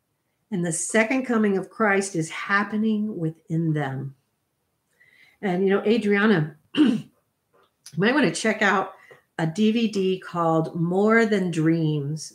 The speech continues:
and that's about this phenomenon. Um, you can check that one out, or, and you can also look it up on YouTube. Che-, uh, you know, look up these stories of Muslims who are having dreams of Jesus. It's, um,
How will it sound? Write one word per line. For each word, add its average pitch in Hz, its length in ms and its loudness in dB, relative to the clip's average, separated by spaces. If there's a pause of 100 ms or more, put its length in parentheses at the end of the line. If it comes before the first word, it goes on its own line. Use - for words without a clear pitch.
(120)
and 180 120 -8
that's 190 200 -4
about 180 460 0
this 185 220 -2
phenomenon. 160 760 0 (420)
Um, 165 240 -2
you 175 60 -2
can 175 140 -2
check - 440 -4
that 196 220 2
one 226 140 6
out, 214 320 2
or, 180 220 -2
and 196 140 4
you 175 80 -2
can 180 120 -4
also 175 280 -2
look 165 200 0
it 185 60 2
up 170 140 0
on 160 180 4
YouTube. 175 540 0 (160)
Che-, - 280 -6
uh, 175 80 0
you 185 120 0
know, 170 120 2
look 233 340 2
up 190 260 0 (440)
these 170 280 -2
stories 185 960 4
of 160 480 0 (600)
Muslims 233 480 0
who 214 100 4
are 175 60 2
having 196 340 2
dreams 180 360 -2
of 156 140 -2
Jesus. 165 800 -2 (1000)
It's, 180 380 2
um, 165 520 4